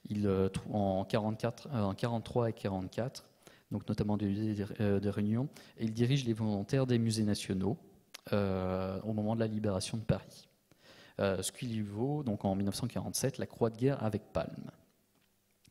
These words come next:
Et al-, alors, et durant la guerre, euh, il fait donc, alors, plusieurs, euh, commandes qui sont plutôt liées à des monuments publics de grands hommes,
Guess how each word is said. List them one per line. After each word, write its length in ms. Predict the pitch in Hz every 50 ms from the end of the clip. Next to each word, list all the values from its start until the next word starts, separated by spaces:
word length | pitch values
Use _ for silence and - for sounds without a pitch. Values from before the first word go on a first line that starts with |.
| _ - - - - - - - - - - - - - _ _ _ 127
Et 60 | 127
al-, 260 | 127 123 123 127 -
alors, 320 | - 123 117 110 101 - 107
et 60 | 117
durant 280 | - - 139 135 131 117
la 120 | 104 101
guerre, 560 | 98 - 127 139 156 160 170 175 170 170 - - - -
euh, 680 | 117 110 107 107 104 107 107 104 104 104 104 101 101 98 101
il 180 | 110 123 127
fait 380 | - - - - - 147 147 139
donc, 180 | 123 117 110 107 - - _ _ _ _ _ _ _ _ _ _ - - -
alors, 240 | 123 117 107 110 -
plusieurs, 640 | - - 147 135 123 120 127 131 131 127 120 113
euh, 320 | 107 107 107 107 107 107 110 - - - - - - - - - _
commandes 300 | - 123 117 123 131 -
qui 100 | - 113
sont 160 | - 117 110
plutôt 320 | 107 - 120 - - 117
liées 240 | 113 113 113 117 120
à 60 | 113
des 100 | 107 107
monuments 640 | 104 104 107 104 107 107 110 110 110 110 110 107 104
publics 300 | - - 107 107 107 113
de 100 | 107 110
grands 320 | 107 - - 113 113 101 117
hommes, 200 | 120 135 156